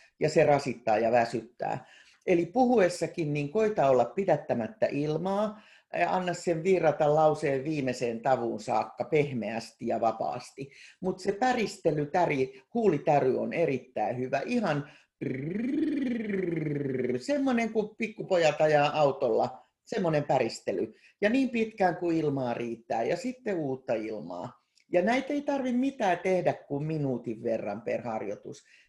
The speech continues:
Neljäs harjoitus, jumalattoman tärkeä, kosteuta. Veden juonti kostuttaa äänihuulia. Ne kuivuu, kun ääntä käyttää, ne kuivuu, kun ääntä ei käytä.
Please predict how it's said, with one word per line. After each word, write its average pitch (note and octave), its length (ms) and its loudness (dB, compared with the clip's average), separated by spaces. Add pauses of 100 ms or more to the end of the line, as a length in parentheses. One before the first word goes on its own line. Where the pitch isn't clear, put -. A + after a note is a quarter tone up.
(200)
Neljäs A3+ 460 2
harjoitus, A#2+ 840 -4 (300)
jumalattoman E3+ 720 2
tärkeä, A#2+ 520 0 (100)
kosteuta. - 720 0 (460)
Veden A3+ 360 4
juonti F3+ 280 -2
kostuttaa D3+ 720 -2
äänihuulia. B2 720 -2
Ne D3+ 120 -6
kuivuu, E3+ 540 -4
kun D3+ 180 -6
ääntä C#3 280 -2
käyttää, E3 800 -2 (160)
ne D#3 140 -2
kuivuu, D#3 500 2
kun D3+ 200 -4
ääntä D3 340 -2
ei F3 320 4
käytä. - 480 -8